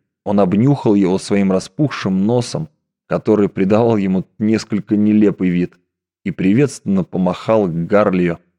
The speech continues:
обрубком своего хвоста. А в ответ Гарли ласково погладил Майкла по голове. «Вот как этот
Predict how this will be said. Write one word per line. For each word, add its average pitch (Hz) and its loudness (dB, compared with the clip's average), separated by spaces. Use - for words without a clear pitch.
обрубком 98 -2
своего 87 -2
хвоста. 85 -4
А 95 -4
в 92 2
ответ 104 0
Гарли 95 0
ласково 101 -2
погладил 90 -2
Майкла 87 -4
по 82 -8
голове. 85 -2
«Вот 98 -4
как - -4
этот 92 -4